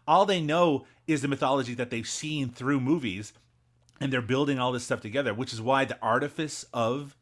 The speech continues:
spaghetti Westerns is what I find, you know, that's a, a really interesting aspect of it, which is, it, th-, these are, like, a Italian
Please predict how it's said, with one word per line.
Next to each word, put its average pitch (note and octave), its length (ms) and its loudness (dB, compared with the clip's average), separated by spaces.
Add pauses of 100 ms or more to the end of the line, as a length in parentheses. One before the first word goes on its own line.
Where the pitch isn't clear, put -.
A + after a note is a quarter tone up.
(200)
spaghetti D3 400 0
Westerns D3 360 -2
is A#2 120 -8
what A#2+ 120 0
I A#2 100 2
find, A#2+ 440 -2 (220)
you C3 100 0
know, A2+ 80 2
that's C3+ 240 0
a, A#2+ 160 -4
a B2 80 2
really B2+ 340 -2
interesting A#2+ 680 -4
aspect A2+ 540 -4
of C#3+ 100 -2
it, D#3 160 -4 (160)
which B2 160 -4
is, A#2+ 200 -2 (360)
it, D3 120 -2 (260)
th-, D#3+ 160 4
these D#3 180 2
are, D3+ 60 6
like, C3+ 180 2
a B2 320 -2 (500)
Italian F3 840 0